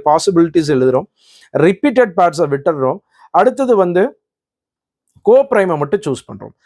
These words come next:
So, கா-, எது வந்து ரேஷியோவா இருக்கோ, ஏன்னா ரெண்டு கமா பதினாலுங்கிறது ரேஷியோவே கிடையாதுங்க. காமனான டேர்ம் இருந்தா அது ரேஷியோ இல்ல. அப்ப ரேஷியோ இல்லாததை ரிமூவ் பண்ணிட்டு co-prime-ஆ இருக்கக்கூடிய ரேஷியோஸை மட்டும் கவுண்ட்ல எடுத்துக்கிறோம்.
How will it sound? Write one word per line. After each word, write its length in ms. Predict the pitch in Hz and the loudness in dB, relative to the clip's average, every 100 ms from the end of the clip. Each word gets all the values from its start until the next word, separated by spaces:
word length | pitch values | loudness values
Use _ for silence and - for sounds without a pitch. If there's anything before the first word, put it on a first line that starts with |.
| _ _ | _ _
So, 80 | 160 147 147 | -4 -2 0
கா-, 200 | 175 196 160 | 2 2 2
எது 120 | 226 302 220 | 2 2 2
வந்து 200 | 214 233 226 - 143 | 2 2 2 0 2
ரேஷியோவா 560 | 208 247 - 247 233 220 | 2 0 0 2 4 2
இருக்கோ, 200 | 160 147 131 | 2 0 0
ஏன்னா 120 | 165 180 | 0 0
ரெண்டு 180 | 175 214 | 0 -4
கமா 160 | 214 214 190 | -2 -2 -2
பதினாலுங்கிறது 580 | 190 196 196 214 240 190 | 0 2 2 2 2 2
ரேஷியோவே 360 | 190 - 226 233 185 | 2 0 2 2 2
கிடையாதுங்க. 460 | 170 165 135 127 117 | 2 2 0 -8 0
காமனான 380 | 165 180 196 196 175 | 0 2 0 0 0
டேர்ம் 180 | 196 196 | 0 0
இருந்தா 160 | 185 240 | 0 0
அது 100 | 170 | 2
ரேஷியோ 260 | 175 - 160 139 | 0 0 -2 0
இல்ல. 160 | 143 - _ - _ | -2 -4 _ -20 _
அப்ப 140 | 185 196 | 2 4
ரேஷியோ 300 | 233 - 254 202 | 4 2 2 4
இல்லாததை 400 | 208 262 240 208 208 | 2 2 2 2 2
ரிமூவ் 180 | 202 190 | 0 0
பண்ணிட்டு 320 | 190 170 156 147 143 - - | -2 0 0 0 0 -4 0
co-prime-ஆ 480 | 226 226 220 226 214 | 0 2 2 2 2
இருக்கக்கூடிய 340 | 196 175 175 160 | 0 0 0 0
ரேஷியோஸை 340 | 156 160 139 135 | -2 -4 -4 -6
மட்டும் 220 | 151 208 | -6 -2
கவுண்ட்ல 280 | 151 135 123 | -2 -2 -6
எடுத்துக்கிறோம். 400 | 117 131 - | -6 -18 -20